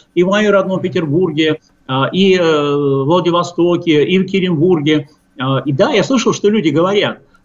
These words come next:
э, кто-то упоминает, э, Навального, а к-, большинство даже говорят совершенно о других вещах, э, которых, э, которые показывают, что людей просто достало. Достала несправедливость,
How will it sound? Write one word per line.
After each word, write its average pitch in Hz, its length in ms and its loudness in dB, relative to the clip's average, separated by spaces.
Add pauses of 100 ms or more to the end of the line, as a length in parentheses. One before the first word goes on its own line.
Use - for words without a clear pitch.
(120)
э, 127 140 -6 (100)
кто-то 233 300 0
упоминает, 165 760 0
э, 135 800 -2
Навального, 143 760 0 (220)
а 139 160 -2
к-, - 160 -14
большинство 170 640 0
даже 196 320 0
говорят 196 400 0
совершенно 180 340 -4
о 170 60 0
других 180 320 -4
вещах, 165 400 -2 (280)
э, 131 280 -4
которых, 156 460 0
э, 135 180 -6
которые 156 400 0
показывают, 160 440 -2
что - 140 -4
людей 143 220 2
просто 151 260 -2
достало. 139 600 -2 (300)
Достала 226 400 2
несправедливость, 151 880 -2